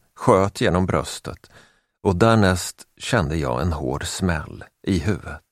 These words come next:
Allt jag lyckades göra var att hålla mig för bröstet innan jag föll omkull. Om jag dog var det på det här sättet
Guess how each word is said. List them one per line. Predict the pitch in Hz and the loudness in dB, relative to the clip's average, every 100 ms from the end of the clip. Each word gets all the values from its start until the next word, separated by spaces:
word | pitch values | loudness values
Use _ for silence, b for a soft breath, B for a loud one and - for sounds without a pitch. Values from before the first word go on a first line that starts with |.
| _ _ _ _ _ _ _ _ _ _ _ 78 | _ _ _ _ _ _ _ _ _ _ _ 0
Allt | 85 90 90 - | 2 2 0 0
jag | 95 | 0
lyckades | 92 98 98 90 | 2 0 -2 -2
göra | 123 73 69 73 80 - | -2 -2 -4 -8 -10 -12
var | - 104 85 | 0 2 2
att | |
hålla | 95 104 76 | 2 -2 -2
mig | 78 64 | -4 -6
för | - 92 | -4 -4
bröstet | 76 80 - - - 90 _ b b | -2 -4 -6 -12 -14 -16 _ b b
innan | 110 90 73 78 78 | 0 2 0 -4 -6
jag | - 85 | -4 -4
föll | - 76 69 | -2 -4 -4
omkull. | 95 - 73 - 95 95 _ _ _ _ _ _ _ _ _ - | -6 -6 -8 -14 -20 -20 _ _ _ _ _ _ _ _ _ 2
Om | 101 | 4
jag | 104 131 | 6 4
dog | 117 131 120 50 104 - 82 - _ | 2 0 0 -4 -14 -12 -12 -14 _
var | 110 113 92 | 2 2 4
det | 85 | 0
på | 87 | -2
det | 80 | -2
här | 80 80 65 80 | -2 -2 -4 -8
sättet | - - - 57 - | -8 -8 -8 -14 -14